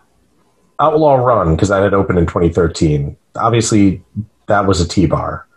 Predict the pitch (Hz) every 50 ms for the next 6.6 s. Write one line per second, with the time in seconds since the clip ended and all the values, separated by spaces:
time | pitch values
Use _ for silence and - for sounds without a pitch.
0 | _ _ - - - - - _ _ 151 160 160 147 135 107 - 78 - - -
1 | - - - - _ - 110 110 110 - - 120 107 104 - 110 101 - 110 101
2 | - - 104 90 90 85 80 - - - - - - - - - _ _ _ -
3 | 165 165 190 208 214 208 - - - - _ _ - 104 92 80 - - - 76
4 | - - - - - _ _ _ _ _ _ _ - 107 104 117 127 120 113 -
5 | 127 113 120 131 143 151 160 170 175 170 - - - 95 90 87 - - 95 95
6 | 90 87 - - - - - - - - -